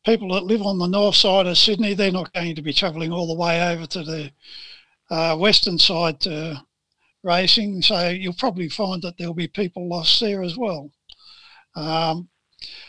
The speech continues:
with the Sydney Showground, we were sort of moved out to Liverpool, uh, and that was a completely different experience altogether because we came from a tradi-,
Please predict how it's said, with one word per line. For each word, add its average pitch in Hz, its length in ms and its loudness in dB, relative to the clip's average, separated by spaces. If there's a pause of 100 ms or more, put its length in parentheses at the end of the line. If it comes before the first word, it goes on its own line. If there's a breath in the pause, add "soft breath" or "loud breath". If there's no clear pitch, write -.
(1400 loud breath)
with 262 200 2
the 233 60 -2
Sydney 202 320 4
Showground, 175 920 6 (640)
we 226 140 6
were 202 140 2
sort 202 320 4
of 160 160 0
moved 190 400 2
out 180 280 2
to 175 100 -2
Liverpool, 185 840 -4 (840 loud breath)
uh, 160 580 6 (260)
and 180 260 0 (300)
that 233 300 4
was 175 180 0
a 165 60 -2
completely 208 840 -2
different 185 460 -2
experience 180 680 0
altogether 170 480 -2
because 165 460 -2
we 202 80 -2
came 226 280 2
from 202 200 -4
a 196 40 -2
tradi-, 180 560 0